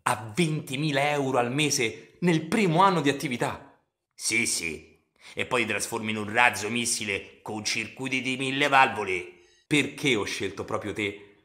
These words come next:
per condividere queste fantastiche rivelazioni che mi hanno cambiato la vita? Ma è chiaro, perché la tua ricchezza crea altra ricchezza.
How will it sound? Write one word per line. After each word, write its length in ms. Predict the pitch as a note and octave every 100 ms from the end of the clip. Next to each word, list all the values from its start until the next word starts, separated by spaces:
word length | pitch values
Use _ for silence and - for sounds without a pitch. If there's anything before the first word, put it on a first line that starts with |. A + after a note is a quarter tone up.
| _
per 180 | A#2 -
condividere 520 | A#2 A2+ A#2+ A#2 A2
queste 580 | A2 G#2+ A#2 G#2 - -
fantastiche 880 | - A#2+ A#2 A#2 C3 B2 - G#2+ F#2
rivelazioni 720 | F#2 F#2 F#2 - G#2 F#2+ E2+ -
che 120 | A2+
mi 140 | F#2+
hanno 160 | F#2 F#2
cambiato 340 | F#2 F#2 F2+
la 80 | E2+
vita? 460 | E2 D#2+ - - _ _ _ _ -
Ma 140 | D#3+
è 100 | D#3
chiaro, 580 | - F#3 E3 C3+ D#2+ - - _
perché 320 | - C#3 - C3
la 120 | B2+
tua 220 | D#3+ D3+
ricchezza 920 | B2+ - A#2 G2 - F#2 F#2+ - -
crea 340 | - A#2+ B2+ C3+
altra 320 | D3 C#3 C3
ricchezza. 680 | A2+ A#2 B2+ A2 - -